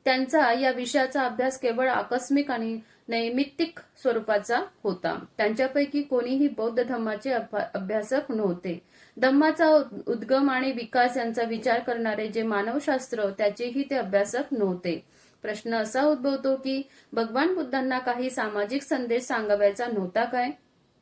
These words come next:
या प्रश्नाचे उत्तर देण्याचा आग्रह धरला तर बौद्ध धम्माचे विद्यार्थी दोन, दोन मुद्द्यांचा हवाला देतात.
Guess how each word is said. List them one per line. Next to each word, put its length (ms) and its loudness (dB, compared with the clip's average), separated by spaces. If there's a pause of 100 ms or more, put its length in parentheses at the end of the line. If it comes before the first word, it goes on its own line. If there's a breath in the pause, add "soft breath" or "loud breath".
(460)
या 160 -2
प्रश्नाचे 540 0
उत्तर 300 2
देण्याचा 420 -2
आग्रह 320 0
धरला 400 0
तर 400 0 (520 soft breath)
बौद्ध 380 2
धम्माचे 460 2
विद्यार्थी 560 -4
दोन, 380 2 (460 soft breath)
दोन 220 6
मुद्द्यांचा 800 4
हवाला 360 4
देतात. 400 0